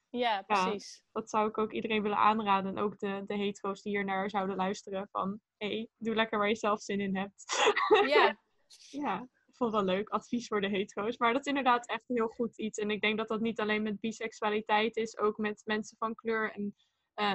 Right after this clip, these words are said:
Speaker 2: inderdaad andere, ja, gemarginaliseerde identiteiten in de maatschappij. Van, van, het is heel naar, lijkt mij, dat je dan de enige representatie bent.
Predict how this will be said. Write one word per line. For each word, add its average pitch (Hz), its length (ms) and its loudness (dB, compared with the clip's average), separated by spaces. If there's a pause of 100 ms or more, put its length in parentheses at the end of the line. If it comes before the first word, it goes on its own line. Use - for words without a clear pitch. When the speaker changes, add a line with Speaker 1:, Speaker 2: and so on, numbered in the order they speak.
Speaker 2:
inderdaad 208 380 2
andere, 208 580 -2
ja, 196 320 4
gemarginaliseerde 214 920 2
identiteiten 220 1000 -2
in 220 220 -4
de 220 140 -4
maatschappij. 202 840 0
Van, 196 360 -4
van, 190 160 -2 (220)
het - 100 -20
is - 260 -6 (360)
heel 226 360 6
naar, 214 360 6
lijkt 214 300 2
mij, 208 200 2
dat 208 120 -2
je 233 80 -4
dan 208 220 0
de 202 60 -6
enige 214 420 -4
representatie 226 840 0
bent. 254 480 0